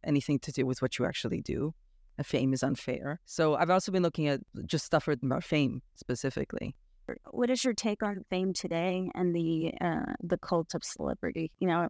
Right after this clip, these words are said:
Speaker 2: the Kardashians and, uh, what is their, their whole fame is built on, well,
Speaker 1: Being famous.
Speaker 2: they're famous for being famous or famous. I would say Kris Jenner built their celebrity, if you will, but, you know, a sex tape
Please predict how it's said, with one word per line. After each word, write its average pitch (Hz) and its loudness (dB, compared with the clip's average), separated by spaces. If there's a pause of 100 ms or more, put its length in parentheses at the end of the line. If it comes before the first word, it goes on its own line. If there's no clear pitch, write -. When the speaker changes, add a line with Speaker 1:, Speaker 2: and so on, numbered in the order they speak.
(160)
Speaker 2:
the 170 0
Kardashians 160 -2
and, - -4
uh, - -4
what 67 -2
is - -4 (400)
their, 226 4
their 254 4
whole 254 2
fame 190 2
is 185 0
built 180 0
on, 170 0 (160)
well, - 8
Speaker 1:
Being 160 4
famous. 170 2
Speaker 2:
they're 247 0
famous 254 2
for 240 2
being 208 0
famous 208 2
or 185 0
famous. 208 0 (140)
I 196 6
would 190 2
say 185 4
Kris - -2
Jenner 175 2
built 156 -6
their - -4
celebrity, 160 -2 (100)
if - -18
you 196 -6
will, 170 0
but, 175 -2 (260)
you - -2
know, - -4 (220)
a - -4
sex - 0
tape 170 0